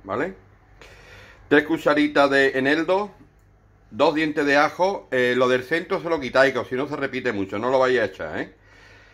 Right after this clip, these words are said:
Eh, quinientos mililitros de agua fría, yo le he puesto cuatrocientos para que estén más espesitas.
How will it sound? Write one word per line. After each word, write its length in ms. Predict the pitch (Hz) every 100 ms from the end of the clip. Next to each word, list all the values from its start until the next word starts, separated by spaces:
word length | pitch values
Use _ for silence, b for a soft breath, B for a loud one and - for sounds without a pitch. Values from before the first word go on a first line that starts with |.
| b -
Eh, 220 | 123 120
quinientos 840 | 135 147 165 160 160 156 156 147 143
mililitros 680 | 147 143 156 156 160 160 123
de 320 | 123 131 131
agua 300 | 131 151 143
fría, 200 | - 156
yo 140 | 147 147
le 100 | 151
he 20 |
puesto 400 | 151 151 160 160
cuatrocientos 720 | 135 113 107 139 117 101 90
para 120 | 98
que 60 | 107
estén 200 | 156 143
más 140 | 131
espesitas. 480 | - 110 95 -